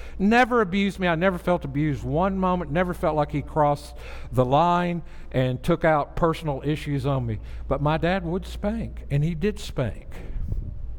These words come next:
But I never doubted for one moment my dad loved me. And I always told him, I said, uh,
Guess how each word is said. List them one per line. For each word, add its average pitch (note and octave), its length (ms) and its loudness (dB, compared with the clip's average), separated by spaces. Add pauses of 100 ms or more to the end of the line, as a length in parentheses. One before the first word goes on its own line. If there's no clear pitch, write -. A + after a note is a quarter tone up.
(1400)
But E3+ 120 8
I F#3 100 6
never A#3 260 2
doubted F#3+ 340 4
for D3+ 100 0
one F3+ 260 2
moment D#3+ 340 0
my C3+ 180 0
dad C#3+ 300 2
loved D3 300 2
me. C3+ 120 0
And B2+ 100 0
I F#3 60 0
always D4+ 360 0
told B3 300 0
him, B2+ 140 0
I C3+ 80 0
said, A#2+ 420 -2 (960)
uh, A#2+ 400 2